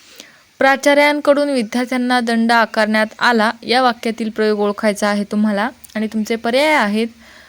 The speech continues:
कर्तृ कर्म संकर प्रयोग, समापन भावे प्रयोग, नवीन कर्मणी प्रयोग,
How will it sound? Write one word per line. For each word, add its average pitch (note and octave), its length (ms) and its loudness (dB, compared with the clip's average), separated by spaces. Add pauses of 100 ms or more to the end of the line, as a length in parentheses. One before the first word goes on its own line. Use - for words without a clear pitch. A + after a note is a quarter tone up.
(360)
कर्तृ C#4 380 2
कर्म C#4 360 0
संकर A3+ 440 0
प्रयोग, G#3+ 400 -2 (2500)
समापन C#4+ 680 0
भावे B3+ 380 2 (720)
प्रयोग, G#3+ 360 0 (960)
नवीन C4 400 0
कर्मणी A#3 460 2
प्रयोग, A3+ 380 -2